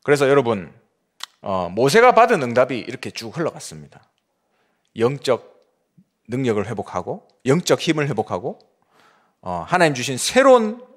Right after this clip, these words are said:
메시지 증거를 회복하고 새로운 능력을 회복했다. 그러면서 이제 받을 응답을 딱 확인한 거예요. 그래 놓고 이제, 어, 삼 장 넘어가면, 어, 마-, 바로를 만나서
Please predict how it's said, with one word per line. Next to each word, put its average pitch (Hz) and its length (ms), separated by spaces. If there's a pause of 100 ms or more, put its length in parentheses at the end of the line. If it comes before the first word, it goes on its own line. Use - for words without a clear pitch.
(100)
메시지 110 480
증거를 117 400
회복하고 113 480 (160)
새로운 277 420
능력을 277 400
회복했다. - 400 (840)
그러면서 175 380
이제 147 380 (360)
받을 214 540
응답을 131 580 (400)
딱 - 300
확인한 139 320
거예요. 80 200 (840)
그래 190 200
놓고 196 280
이제, 139 440 (360)
어, 95 240
삼 - 180
장 120 160
넘어가면, 127 500 (580)
어, 95 140
마-, 80 160 (120)
바로를 117 340
만나서 101 580